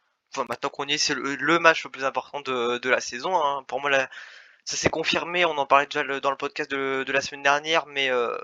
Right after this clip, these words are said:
la saison s'arrête samedi pour Athletic, je pense, parce que, euh, après ce match nul à, contre Alaves, c'est, euh, ça fait quoi,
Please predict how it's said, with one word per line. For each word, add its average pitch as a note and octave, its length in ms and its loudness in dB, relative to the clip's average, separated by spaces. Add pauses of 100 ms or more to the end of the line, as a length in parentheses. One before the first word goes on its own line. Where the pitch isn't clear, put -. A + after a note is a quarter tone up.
(240)
la C3 120 0
saison D3 460 -8
s'arrête C3 320 2
samedi C3 400 -4
pour C3+ 160 0
Athletic, B2+ 360 -4
je - 60 -6
pense, D3+ 220 -4
parce - 200 -2
que, - 120 -8 (460)
euh, B2+ 120 6
après C3 220 4
ce C#3+ 160 -4
match C#3 260 0
nul D3 160 -4
à, B2+ 440 2
contre C#3 220 -4
Alaves, C3+ 580 2 (640)
c'est, - 520 0
euh, B2+ 440 2
ça - 180 -4
fait - 140 -4
quoi, C#3+ 180 2